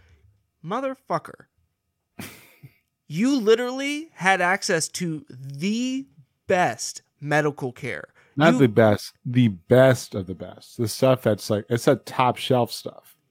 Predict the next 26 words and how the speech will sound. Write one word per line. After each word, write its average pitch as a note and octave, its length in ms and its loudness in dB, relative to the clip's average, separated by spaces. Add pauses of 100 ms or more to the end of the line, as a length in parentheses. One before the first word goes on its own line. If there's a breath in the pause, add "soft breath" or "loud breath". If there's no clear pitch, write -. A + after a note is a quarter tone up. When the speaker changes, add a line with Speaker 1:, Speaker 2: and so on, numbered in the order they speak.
Speaker 1:
They C#4+ 240 0
administered B3+ 680 -6
stuff G#3+ 320 -6
to G#3+ 120 -10
you G3+ 420 -6 (540)
earlier C4 340 0
than G#3+ 200 -2
they A#3 120 0
have A3+ 160 -2
done G3+ 220 -2
to - 180 -10 (180)
any G#3 520 0 (200)
other F3 580 0 (280)
covid D#3+ 380 -2
nineteen D3 480 -4
patient. A#2+ 440 -10 (1200)
And D#3 260 -2
you C#4+ 300 2
wanna C4+ 200 0
sit A#3+ 200 -4
there G#3+ 120 -2
and F#3 120 -4
take F3 180 -4
credit D4+ 320 0
for A#2+ 280 -8
it. - 140 -20